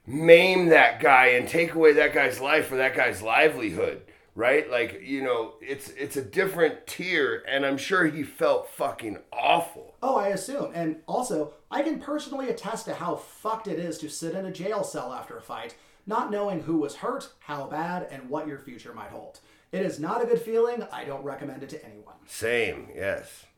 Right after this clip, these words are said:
Speaker 1: Especially not in a foreign country. Or in eighteen nineties.
Speaker 2: Charles Davies attended the inquest, answered questions, and voluntarily told the story of what happened that night.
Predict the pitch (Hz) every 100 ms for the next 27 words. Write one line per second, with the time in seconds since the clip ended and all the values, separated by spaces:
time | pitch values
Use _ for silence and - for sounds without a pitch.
0 | - _ _ - 139 143 147 143 147 143
1 | 127 143 139 131 - 127 117 87 80 -
2 | _ _ _ _ 135 - 151 208 226 208
3 | 175 175 160 - _ - 175 151 175 160
4 | 156 160 120 78 - - _ _ _ _
5 | _ _ _ _ _ _ _ _ _ _
6 | _ - - _ - 254 277 277 185 170
7 | 170 151 - 143 127 - 156 160 170 165
8 | - - _ _ 226 254 - - - 123
9 | - 127 123 - - _ 151 147 170 214
10 | 202 151 151 147 - 160 156 147 156 143
11 | 143 120 113 117 117 107 110 104 98 110
12 | 104 -